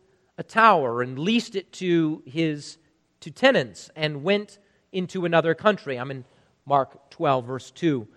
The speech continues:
When the season came, he sent a servant to the tenants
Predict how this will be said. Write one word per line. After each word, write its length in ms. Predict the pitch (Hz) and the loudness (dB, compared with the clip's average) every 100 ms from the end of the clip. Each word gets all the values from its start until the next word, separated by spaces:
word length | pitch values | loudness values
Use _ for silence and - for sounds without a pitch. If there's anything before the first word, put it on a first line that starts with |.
| _ _ _ _ _ _ _ - | _ _ _ _ _ _ _ -2
When 220 | 190 208 | 0 2
the 80 | 214 | 2
season 680 | - 262 302 320 254 240 214 | 0 4 6 6 4 0 0
came, 560 | - 254 220 190 190 | 4 6 6 2 -4
he 400 | 175 196 196 214 | -6 -6 -8 -10
sent 340 | 165 214 196 185 | 0 2 2 -2
a 60 | |
servant 680 | - 254 262 208 135 139 - - | 0 8 8 8 2 -6 -20 -10
to 240 | 208 190 | -6 -6
the 120 | 151 | -8
tenants 720 | - 233 208 139 123 - - | 0 4 4 2 -2 -20 -20